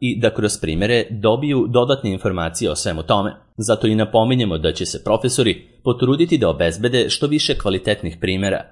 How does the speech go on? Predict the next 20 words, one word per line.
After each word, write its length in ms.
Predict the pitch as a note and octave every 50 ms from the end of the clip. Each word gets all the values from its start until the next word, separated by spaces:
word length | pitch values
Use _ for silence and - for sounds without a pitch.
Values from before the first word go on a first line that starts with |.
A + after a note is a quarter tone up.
| _ _ -
a 120 | A#2 A#2+
kako 220 | - C#3 C3 - C#3
bi 180 | C3 A#2+ A2
polaznici 520 | - B2 C3 C#3 C#3+ C#3 C#3 B2+ B2 - G2+
zaista 420 | G2+ B2+ A#2+ A#2+ G#2+ - - F#2+
mogli 420 | F2+ G2+ A2 A2+ A#2+ A#2 E2+ D#2 D#2
da 160 | D#2+ D#2 -
primenjuju 540 | - E2+ D2 D2+ D#2+ E2+ G#2 A#2+ C#3 C3+ C3+
konkretne 540 | - A#2 A#2 A#2 C3 A#2+ A#2+ A#2+ - F2
alate 520 | D2 D2 D#2+ G2 A2+ A#2+ - - F#2+ - - - _ -
u 100 | D3 C#3
budućem 500 | B2 B2+ C3 A#2+ A2+ A2 - - D2 D#2
radu 340 | E2+ F#2+ G#2+ B2 C3 G#2 - - - _ _ -
i 80 | - A#2+
da 120 | A2+ A2
zaista 440 | G#2+ A#2 A2 B2 C#3 C3+ - - A2+
digitalnu 560 | G#2+ B2 C3 C3+ C#3+ B2 - G#2+ F2 D2+ C#2+
mrežu 420 | C#2 D2 D2+ D2+ D#2+ F#2+ A#2+ B2 - -
uspešno 460 | - C3 - - - C#3 - C#3+ C3
zaštite 640 | B2+ B2 A2+ A2 A2+ - - A#2+ - F#2 C2+ - -